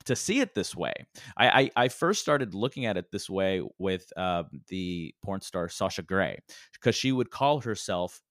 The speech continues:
um, a performance artist, or, and that she was engaging in performance art. And of course, this was the inspiration for, uh, my novella Adulteration, which is also a sponsor today. <laughs>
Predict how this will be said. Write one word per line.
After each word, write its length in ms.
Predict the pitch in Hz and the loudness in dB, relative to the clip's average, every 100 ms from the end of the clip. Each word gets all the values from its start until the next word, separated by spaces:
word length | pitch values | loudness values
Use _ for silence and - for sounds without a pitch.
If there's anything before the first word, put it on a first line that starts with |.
| - | -6
um, 540 | 95 90 92 85 82 _ - | -2 0 0 -2 -8 _ -12
a 80 | 95 | -12
performance 600 | - 90 - 92 98 - | -10 -14 -6 -6 -6 -8
artist, 380 | 82 87 95 - | -6 -4 -4 -6
or, 60 | 85 92 - | -8 -8 -6
and 100 | 101 | -4
that 160 | 101 | -4
she 140 | - 113 | -4 -2
was 260 | 101 95 - - | -2 -4 -12 -6
engaging 600 | 110 90 104 110 98 95 | -4 0 2 2 0 -6
in 120 | 90 | -6
performance 540 | 85 107 - 190 131 - | -8 -8 0 0 0 -2
art. 200 | 87 - | -2 -2
And 120 | 110 | -4
of 100 | 98 | -4
course, 280 | - 107 98 | -2 -4 -4
this 200 | 107 101 | -6 -6
was 240 | 98 95 - - - - | -4 -6 -8 -18 -18 -8
the 80 | |
inspiration 640 | 95 - 85 80 87 87 87 | -8 -8 -6 -4 -4 -8 -10
for, 440 | - 85 76 82 - | -6 -2 -2 -4 -6
uh, 220 | 82 78 | -6 -6
my 160 | 62 87 | -6 -6
novella 600 | 87 87 85 87 85 82 - | -4 -2 0 0 0 -2 -6
Adulteration, 840 | 87 85 80 85 95 113 - 62 - - | -6 -6 -4 -2 -2 -2 -4 -10 -14 -12
which 180 | 95 | -8
is 120 | 123 107 | -4 0
also 300 | 139 - 82 | 0 0 0
a 40 | |
sponsor 560 | - 76 78 - - - | -2 -6 -8 -10 -16 -16
today. 320 | - 78 - - | -14 -12 -12 -8
<laughs> 960 | 175 - - 185 262 262 - - 110 | -6 -6 -10 -8 -2 0 0 0 -2